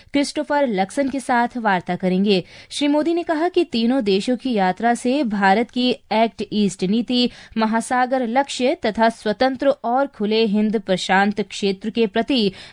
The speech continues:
भारत का दृष्टिकोण और सशक्त होगा। विदेश मंत्री सुब्रमण्यम जयशंकर कतर की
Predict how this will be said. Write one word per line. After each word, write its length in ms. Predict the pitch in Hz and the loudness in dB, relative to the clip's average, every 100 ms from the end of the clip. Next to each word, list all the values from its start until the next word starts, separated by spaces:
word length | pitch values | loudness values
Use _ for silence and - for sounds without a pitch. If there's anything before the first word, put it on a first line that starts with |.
| 233 | -4
भारत 360 | 240 285 330 - | 0 0 -2 -2
का 160 | 330 330 | 0 0
दृष्टिकोण 760 | 190 190 - 196 202 214 240 - - | 0 -4 -2 -4 0 2 0 -2 0
और 180 | 254 269 | 2 2
सशक्त 440 | - 190 190 - | -4 -6 -6 -4
होगा। 400 | 175 175 190 185 - - - - - - | -2 0 2 0 -2 -20 -18 -20 -20 -6
विदेश 320 | 269 311 339 | -2 0 0
मंत्री 340 | 339 339 370 381 | -2 0 0 0
सुब्रमण्यम 680 | 370 285 294 302 285 302 320 | -2 -2 0 2 2 0 0
जयशंकर 800 | 240 240 - 247 247 285 294 311 | 0 0 0 -2 0 0 0 0
कतर 400 | - 226 240 277 | -2 -4 0 -2
की 160 | 269 | -2